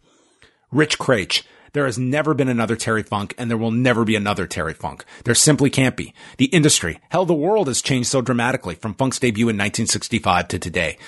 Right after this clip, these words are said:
Funk entered the business in the heyday of Lou Thesz, Bruno Sammartino, and Dick the Bruiser, won an N W A World Championship during the Cartel's heyday in the seventies,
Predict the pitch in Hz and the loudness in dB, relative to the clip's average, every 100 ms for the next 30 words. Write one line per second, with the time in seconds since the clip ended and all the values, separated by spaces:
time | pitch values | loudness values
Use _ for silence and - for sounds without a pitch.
0 | - - - 165 160 147 127 117 104 131 | -20 -8 -2 0 0 0 -2 0 0 2
1 | 139 117 101 131 139 127 98 131 143 123 | 0 0 0 0 2 0 0 0 2 0
2 | 127 - 131 139 139 127 113 123 120 107 | 0 0 0 2 0 0 -2 -2 -2 -2
3 | 120 - 107 113 110 107 110 - - 135 | -4 -4 -2 0 0 0 -4 -8 -6 -2
4 | 151 135 143 147 135 135 127 127 120 - | 0 2 2 2 2 2 2 2 0 0
5 | 120 117 123 123 131 120 117 - - 123 | -2 -2 0 0 0 0 0 -2 0 0
6 | 117 104 - 131 127 131 117 - 123 127 | 0 -2 0 0 2 2 0 0 0 2
7 | 123 123 | 0 0